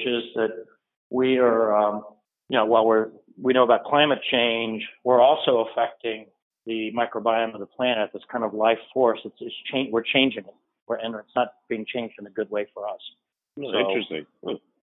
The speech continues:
Speaker 2: And that's coming
Speaker 1: we're working
Speaker 2: soon,
Speaker 1: on
Speaker 2: and
Speaker 1: it,
Speaker 2: what's
Speaker 1: yeah.
Speaker 2: that book gonna be called?
Speaker 1: Um, well, even as we're talking here, I got an <laughs> email from my agent that, uh, they're, they're talking about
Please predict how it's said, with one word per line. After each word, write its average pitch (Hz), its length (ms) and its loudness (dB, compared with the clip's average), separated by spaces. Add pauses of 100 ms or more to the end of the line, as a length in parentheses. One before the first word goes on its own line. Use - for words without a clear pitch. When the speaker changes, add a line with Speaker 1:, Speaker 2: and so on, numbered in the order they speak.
(140)
Speaker 2:
And 90 80 -4
that's 98 200 0
coming 101 200 2
Speaker 1:
we're 95 80 0
working 110 120 2
Speaker 2:
soon, 110 60 2
Speaker 1:
on 107 60 2
Speaker 2:
and 95 80 2
Speaker 1:
it, - 20 2
Speaker 2:
what's 95 80 0
Speaker 1:
yeah. 101 140 2
Speaker 2:
that 87 80 -4
book 95 160 -6
gonna 95 140 -4
be 90 120 -4
called? 90 320 -4 (440)
Speaker 1:
Um, 170 380 6
well, 170 160 6
even 202 160 2
as 180 140 2
we're 170 120 -2
talking 190 440 4
here, 170 540 4
I 156 220 4 (720)
got 156 140 0
an 143 280 -8
<laughs> - 80 -20
email 190 460 0
from 185 160 2
my 147 220 2 (500)
agent 180 520 6
that, 151 220 6 (240)
uh, 143 1160 2
they're, 151 220 -4
they're 143 180 -6 (420)
talking 151 220 -4
about 131 140 -6